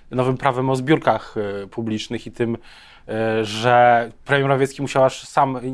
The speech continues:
interweniować, gasić pożar, który trochę rząd sam wywołał, przez to niejasne prawo, a właśnie bardzo jasne, niestety, jak się okazało, prawo o zbiórkach publicznych. Nie ma pan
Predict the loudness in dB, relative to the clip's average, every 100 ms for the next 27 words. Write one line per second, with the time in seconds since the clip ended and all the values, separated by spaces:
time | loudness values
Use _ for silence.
0 | -10 -12 -4 -2 0 4 4 6 4 2
1 | -4 -4 -10 -8 -2 -2 -2 -4 -2 0
2 | 0 -4 -20 -12 -2 -2 0 -2 2 6
3 | 8 8 4 -6 -20 _ -10 -6 -2 2
4 | 2 2 0 0 0 0 -2 2 2 2
5 | 0 -8 -10 -4 -2 2 2 4 4 4
6 | 0 -4 -4 -6 -6 -6 -6 -6 -2 0
7 | 0 0 0 -2 -4 -6 -8 -10 -10 -4
8 | -4 -2 -4